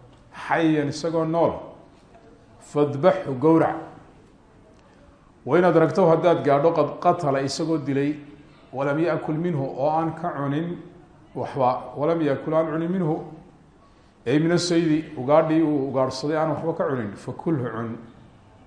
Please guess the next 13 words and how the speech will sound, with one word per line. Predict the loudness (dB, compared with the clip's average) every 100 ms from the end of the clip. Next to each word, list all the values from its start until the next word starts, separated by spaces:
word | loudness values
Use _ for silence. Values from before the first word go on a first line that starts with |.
| -4
Waayo, | 2 4 4 2 -2 -8 -18 -20 -20 -20 -20
fa | -12 -6
ina | -2 -2 -2
akhda | -2 -4 -4 -4
alkalbi, | -2 -4 -2 -2 -2 -4 -6 -8 -14 -20 -20 -20 _ _ -20 _ _ _ -20 -20 -20 -20 -20 -20 -20 -2
qabashada | 2 2 2 2 2 4
ayga | 4 4 4
ayaa | 2 4 6 4 2 -10 -16 -18
dakaatuhu, | -6 -4 -4 -2 -2 -2 -4 -6 -6 -4
gowriciisa | 0 0 0 -4 -4 -6
ah. | -6 -12 -20 -20 -20 -20 _ _ _ _ _ _ _
Fa | -20 -10 -6
ina | -6 -6